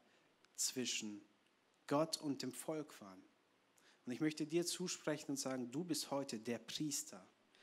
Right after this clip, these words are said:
Verkleidet als Schüler, verkleidet als Auszubildender, verkleidet als Angestellter, verkleidet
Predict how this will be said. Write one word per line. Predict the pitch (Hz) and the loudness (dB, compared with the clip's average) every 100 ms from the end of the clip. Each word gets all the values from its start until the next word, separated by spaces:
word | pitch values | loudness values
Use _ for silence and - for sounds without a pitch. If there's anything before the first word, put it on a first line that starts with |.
| - - _ _ | -20 -20 _ _
Verkleidet | - - - 139 165 190 196 - - _ - | -6 -2 2 4 4 0 -4 -8 -12 _ -14
als | 110 - | -4 -2
Schüler, | - 147 156 165 170 - _ _ _ - - - | 2 2 2 -2 -8 -16 _ _ _ -20 -20 -8
verkleidet | - 123 - 143 165 165 - - - - - - _ | -2 0 0 0 -2 -6 -8 -14 -20 -20 -20 -20 _
als | 107 - | -4 0
Auszubildender, | 131 151 - 143 139 135 139 135 - - | 2 0 0 -2 0 0 0 -2 -12 -18
verkleidet | - 117 - 147 180 180 | -10 -4 0 2 2 -2
als | 110 - | -6 -6
Angestellter, | 120 147 147 - 131 127 135 135 - - - | -2 0 0 -4 -6 -6 -10 -12 -20 -20 -12
verkleidet | - 113 - 147 196 226 214 | -8 -6 -4 -2 -2 -4 -8